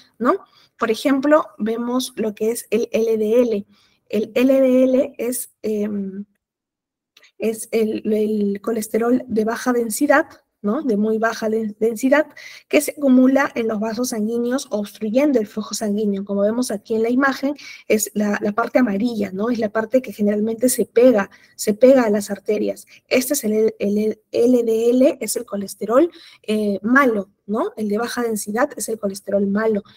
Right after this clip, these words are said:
el que se pega a las arterias. ¿Qué pasa con el colesterol de alta densidad, que es el H D L? Es el colesterol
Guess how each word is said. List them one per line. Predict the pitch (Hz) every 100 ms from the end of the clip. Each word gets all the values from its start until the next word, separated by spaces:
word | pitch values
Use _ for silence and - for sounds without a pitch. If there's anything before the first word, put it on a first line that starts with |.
| _
el | - 208
que | 208
se | 196
pega | - 247 226
a |
las | 202 202
arterias. | 190 - - - - - -
¿Qué | - 277
pasa | 277 302
con | 285 226
el | 220
colesterol | 208 214 208 214 233 -
de | 214 214
alta | 269 269 254
densidad, | 226 214 226 254 -
que | -
es | 208 -
el | 202
H | - 220 - 220
D | 220 254
L? | 240 208 _ - -
Es | 254 269
el | 269
colesterol | 233 208 - 202 240 339